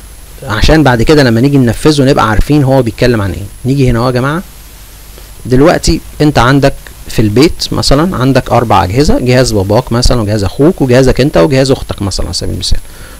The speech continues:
كل واحد من دول عليه ايه؟ عليه ويندوز، وعندكم دي اس ال في البيت،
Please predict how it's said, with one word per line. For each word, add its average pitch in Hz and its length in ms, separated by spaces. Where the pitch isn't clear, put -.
كل 147 180
واحد 147 240
من 110 220
دول 143 280
عليه 113 260
ايه؟ 113 320
عليه 151 560
ويندوز، 147 480
وعندكم 151 340
دي 185 100
اس - 180
ال 156 200
في - 60
البيت، 127 300